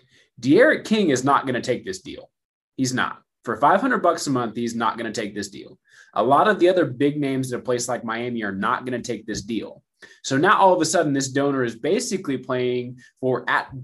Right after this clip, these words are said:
best, the second tier players at the University of Miami. Okay. At some point, I don't know if that deal continues to happen.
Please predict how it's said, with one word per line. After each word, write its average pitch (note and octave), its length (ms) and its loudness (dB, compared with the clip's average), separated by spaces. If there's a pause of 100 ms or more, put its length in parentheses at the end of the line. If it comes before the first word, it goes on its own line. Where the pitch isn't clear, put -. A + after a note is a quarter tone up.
best, - 580 0 (380)
the A#2 80 -2
second - 560 -2
tier A#2+ 600 -2 (580)
players A2+ 600 0
at A#2 160 -6
the B2 60 -6
University A#2 500 -2
of G#2 100 -4
Miami. F2 480 -6 (540)
Okay. A2+ 400 -4 (920)
At C#3+ 160 2
some G#3 400 2
point, C#3 540 2 (760)
I B2 120 -2
don't D#3+ 340 0
know D#3 140 4
if D3+ 100 -2
that C3+ 220 0
deal C3+ 180 0
continues C3 560 -4
to A2 60 -4
happen. - 380 -6